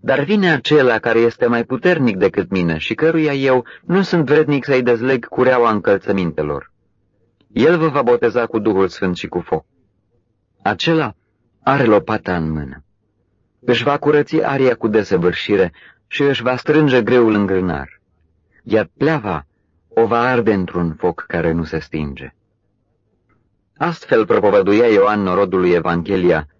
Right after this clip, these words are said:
și îi dădea încă multe alte îndemnuri. Dar cârmuitorul Irod, care era mustrat de Ioan pentru Irodiada, nevasta fratelui său Filip, și pentru toate relele pe care le făcuse,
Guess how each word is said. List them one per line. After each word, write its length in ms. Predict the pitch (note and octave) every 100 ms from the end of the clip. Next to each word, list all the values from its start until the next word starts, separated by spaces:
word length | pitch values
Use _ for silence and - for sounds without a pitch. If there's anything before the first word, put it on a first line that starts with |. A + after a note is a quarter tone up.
| _
și 180 | -
îi 80 | C3+
dădea 340 | B2 B2+ D3+ D#3+
încă 280 | C#3+ B2+
multe 360 | A#2+ D3 D3 C3
alte 260 | A#2 A2 A2
îndemnuri. 640 | F#2+ F2 E2 D#2 C#2 C2+ _ _ _ _ _ _ _ _ _ _
Dar 220 | - B2
cârmuitorul 680 | A#2 C3+ B2 B2 A#2+ F3+ E3
Irod, 460 | C3 C3+ C3 E3 _ _ _ _ _
care 200 | _ C3+
era 200 | C3 C3
mustrat 480 | B2+ A#2 A2 - D#3+
de 120 | A#2+
Ioan 300 | A2+ A2+ A#2
pentru 320 | G#2+ A2 G#2 G2+
Irodiada, 600 | G2+ G2+ F#2+ A2+ A#2+ F#2+
nevasta 500 | F#2 G2 A#2 - G2
fratelui 420 | G#2+ A2 G2 F2
său 240 | - G2
Filip, 380 | F2 A2+ B2 D#3 _ _ _
și 220 | - - C3
pentru 300 | A#2+ A2+ A2
toate 280 | D#3+ D#3+
relele 360 | B2+ B2+ A#2+ G#2
pe 140 | F#2+
care 220 | G2 G#2+ G2+
le 120 | F2+
făcuse, 600 | F#2+ F#2 C3+ C3+ F2